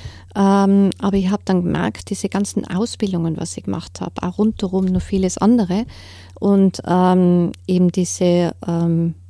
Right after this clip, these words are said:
ja, dass, dass sie, der Versuch, guter Mensch zu sein und diese Ausbildungen zu machen, um, um mich zu, sozusagen auch zu entwickeln und, ähm,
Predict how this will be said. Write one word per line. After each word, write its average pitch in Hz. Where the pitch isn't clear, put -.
ja, 185
dass, -
dass -
sie, 180
der 190
Versuch, -
guter 247
Mensch 220
zu -
sein 185
und 220
diese -
Ausbildungen 202
zu 196
machen, 190
um, 180
um 185
mich 185
zu, -
sozusagen 180
auch 180
zu -
entwickeln 214
und, -
ähm, 170